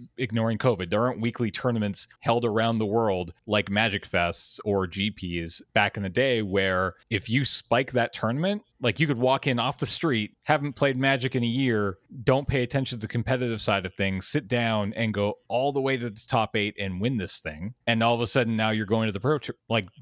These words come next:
there's nowhere else that, there's no other game that really does that. And I think that's something that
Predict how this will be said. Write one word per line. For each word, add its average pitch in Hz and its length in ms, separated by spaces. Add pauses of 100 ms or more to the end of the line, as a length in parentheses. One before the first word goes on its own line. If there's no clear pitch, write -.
there's 139 440
nowhere 175 360
else 160 240
that, 127 200
there's 143 200
no 208 120
other 196 120
game 156 240
that 151 80
really 120 320 (140)
does 123 340
that. - 420 (480)
And 127 140
I 135 80
think 180 180
that's 175 180
something 156 280
that 127 240